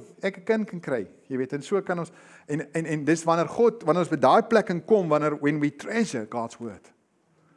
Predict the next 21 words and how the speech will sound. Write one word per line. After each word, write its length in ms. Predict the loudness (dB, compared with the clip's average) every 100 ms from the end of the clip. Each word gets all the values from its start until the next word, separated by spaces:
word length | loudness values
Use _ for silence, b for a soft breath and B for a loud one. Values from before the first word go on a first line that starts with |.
| b _
het 200 | -6 -2
sy 180 | 0 2
dit 200 | 0 0
sy, 260 | -2 -2 -8 B B B B -12
sy 360 | -6 -6 -6 B -12
geskrewe 560 | -10 -2 2 4 4
woord 280 | 2 0 0
is 160 | -4 -4
of 100 | -2
die 100 | 2
Heilige 300 | 2 2 -4
Gees, 380 | -2 -2 0
wanneer 220 | -2 -2 -2
is 140 | -4
dit 100 | -8
so 180 | -2 -2
kosbaar, 540 | 0 -4 0 0 0 -2
ag, 360 | -6 -6 -14 B B B -2
dat 100 | 0
dit 120 | -2
so 200 | 0 0